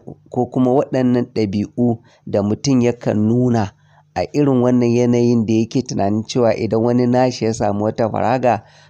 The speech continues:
to shi fa kakarsa ta yanke saƙa. To a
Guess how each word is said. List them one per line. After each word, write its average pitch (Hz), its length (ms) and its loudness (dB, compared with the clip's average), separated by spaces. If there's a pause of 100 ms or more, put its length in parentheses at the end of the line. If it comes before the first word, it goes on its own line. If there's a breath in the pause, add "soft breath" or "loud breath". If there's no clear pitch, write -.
to 104 160 -4
shi 123 340 -2
fa 117 220 0
kakarsa 113 800 -2 (300 soft breath)
ta 104 180 0
yanke 110 320 -2
saƙa. 101 520 -2 (360 soft breath)
To 107 200 -4 (340)
a 196 60 0